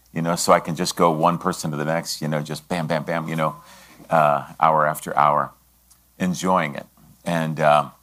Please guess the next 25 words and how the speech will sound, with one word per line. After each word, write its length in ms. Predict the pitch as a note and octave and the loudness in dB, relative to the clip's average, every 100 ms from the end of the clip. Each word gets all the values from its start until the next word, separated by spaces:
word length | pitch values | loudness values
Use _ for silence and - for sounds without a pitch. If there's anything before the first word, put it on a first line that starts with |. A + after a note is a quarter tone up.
| _ _ _ _ _ - - - _ - - - - | _ _ _ _ _ -20 -20 -20 _ -16 -16 -20 2
I, 180 | F2 G2 | 4 6
and 360 | F#2+ G2+ F#2+ D2+ | 2 -2 -4 -8
their 280 | F2+ F2+ G#2+ | -10 -2 -2
testimony 600 | - G#2+ - G2+ F#2+ F2+ | 2 2 2 2 0 0
is 320 | F2 E2 - | -4 0 0
things 360 | - E2+ F#2 E2+ | 0 -4 -4 -4
are 60 | C#2+ | -8
changing. 460 | E2+ D#2 D2 - - _ _ - | -4 -4 -6 -12 -20 _ _ -6
Their 140 | E2 | -2
lives 340 | D#2+ D#2+ D#2+ D#2+ | 4 2 2 -8
are 60 | |
being 400 | D2 D2+ C#2+ C2+ - _ | -8 -8 -8 -10 -16 _
touched, 480 | - D2+ C#2 - - | 0 2 2 -4 -10
and, 220 | D2 C#2 C2 | -10 -10 -8
and, 320 | D2 C#2 C#2 | -8 -8 -6
uh, 240 | C#2 C2+ B1 _ _ _ | -4 -4 -8 _ _ _
that's 200 | - E2 | -6 -4
really 220 | F2 F2 D2+ | 0 0 0
a 60 | |
blessing. 420 | C#2+ D#2 D#2 C#2 - - - - - - _ - | 2 0 2 -4 -10 -12 -8 -6 -8 -12 _ -2
I 80 | |
started 380 | - - G#3 A2 | 2 6 4 2
doing 200 | G#2+ G2+ | 2 2
this 240 | F2 - - | 2 0 2
thing. 360 | G2 F2+ D#2+ | 2 0 -2